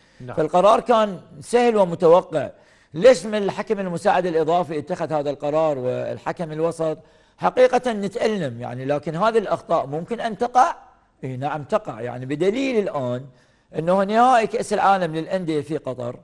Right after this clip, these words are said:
Speaker 2: يعني أكثر من ثلاث مرات راح للفار. هو الحكم من يتوقف، من يتوقف وينتظر الس-، رسالة من الفار يعني أكو خطأ. الحكم لما يروح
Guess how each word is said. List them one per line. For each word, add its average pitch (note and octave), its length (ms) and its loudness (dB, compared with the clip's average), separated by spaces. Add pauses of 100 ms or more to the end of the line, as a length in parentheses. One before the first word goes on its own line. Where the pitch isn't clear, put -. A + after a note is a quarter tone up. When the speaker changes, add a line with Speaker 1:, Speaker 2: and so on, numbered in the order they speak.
(420)
Speaker 2:
يعني D#3 420 -2
أكثر A3+ 260 0
من G#3 160 -4
ثلاث A3+ 240 0
مرات G3 480 2
راح F3 200 0
للفار. D#3+ 480 2
هو C#3 200 -2
الحكم A3 340 -2
من G3+ 120 -6
يتوقف، F#3+ 520 -2 (120)
من D3 120 -10
يتوقف E3 560 -4 (460)
وينتظر F#3 720 2 (640)
الس-، E3 200 -6
رسالة F#3+ 840 6
من C#3 160 -8
الفار F#3 420 6
يعني F3 340 -2
أكو F3+ 140 -4
خطأ. A3+ 340 -2 (560)
الحكم A#3 340 2
لما G3+ 360 0
يروح G3+ 400 4